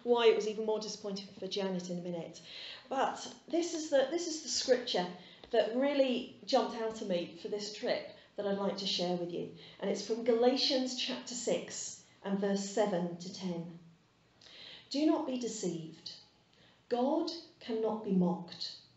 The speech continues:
A man reaps what he sows. The one who sows to please his sinful nature, from that nature will reap destruction. The one who sows to please the Spirit, from the Spirit will reap eternal life.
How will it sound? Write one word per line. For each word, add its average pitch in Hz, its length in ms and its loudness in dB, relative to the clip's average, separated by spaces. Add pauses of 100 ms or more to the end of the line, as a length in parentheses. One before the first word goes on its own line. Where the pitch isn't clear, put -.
(680)
A 208 100 0
man 247 800 6
reaps - 640 -4
what 214 240 -2
he 202 140 -6
sows. 170 760 -6 (600)
The 190 60 -2
one 214 200 6
who 247 100 2
sows 233 460 2
to - 200 -8
please 226 260 0
his 185 120 -6
sinful 226 380 -2
nature, 185 420 0 (360)
from 214 140 4
that 226 260 2
nature 220 340 0
will 180 140 2
reap 185 240 0
destruction. - 580 -4 (640)
The 214 60 -2
one 269 220 6
who 277 120 2
sows 214 560 4
to - 80 -6
please 233 320 -4
the 214 80 -6
Spirit, 180 580 -8 (300)
from 220 180 -2
the 208 80 0
Spirit 196 640 -2
will 185 120 -2
reap 196 380 -2 (300)
eternal 175 480 -6
life. 170 320 -8